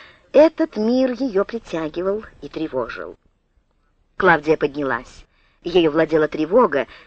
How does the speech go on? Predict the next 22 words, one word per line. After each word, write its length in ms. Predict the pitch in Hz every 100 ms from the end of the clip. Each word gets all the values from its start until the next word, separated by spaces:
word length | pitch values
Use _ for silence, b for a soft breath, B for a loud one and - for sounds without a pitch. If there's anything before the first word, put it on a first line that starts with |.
| B _
неумолимое 600 | 170 165 151 160 151 147
желание 440 | 156 151 151 147
действий. 640 | 143 185 226 - - 135 - B B
Она 320 | 170 180 190
не 160 | 185 185
могла 280 | 165 220
больше 320 | 240 220 - 214
работать, 500 | 214 156 127 117 - B
она 180 | 165 170
даже 220 | 156 175
не 100 | 190
могла 240 | 190 190 226
думать 420 | 196 339 226 156 -
о 60 |
работе. 500 | 165 151 139 - 82 - _ _ _ B B
Она 160 | 160 175
подошла 320 | 160 - 220
к 100 | 226
плите, 400 | 160 147 - 190
хотела 320 | 185 147 196
поставить 480 | 165 143 - 147 147
кофе, 400 | - 214 220 196